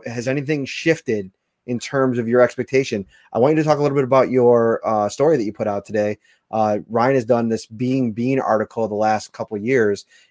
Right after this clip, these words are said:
and today he put out, um, this year's version and kind of roadmapped. Uh, we talked about at the top of the podcast. I'm going on a road trip this weekend.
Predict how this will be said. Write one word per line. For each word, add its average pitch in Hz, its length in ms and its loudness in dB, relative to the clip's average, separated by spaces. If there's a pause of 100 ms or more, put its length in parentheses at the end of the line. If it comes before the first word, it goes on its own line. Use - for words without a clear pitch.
(100)
and 107 100 -12
today 117 240 2
he 113 140 -2
put 117 340 0
out, 110 420 2
um, 101 480 -4 (100)
this 127 340 -2
year's 120 240 2
version 117 480 2
and 101 100 -8
kind 123 160 0
of 110 140 0 (400)
roadmapped. 127 760 2 (140)
Uh, 117 280 0
we 107 100 -6
talked 127 140 0
about 120 200 0
at 123 60 -6
the - 60 -14
top 127 160 0
of 107 120 -4
the 117 80 -4
podcast. 113 380 0
I'm 98 140 -8
going 101 180 -6
on 98 80 -10
a 98 60 -10
road 107 180 -4
trip - 160 -12
this - 140 -16
weekend. 107 320 -4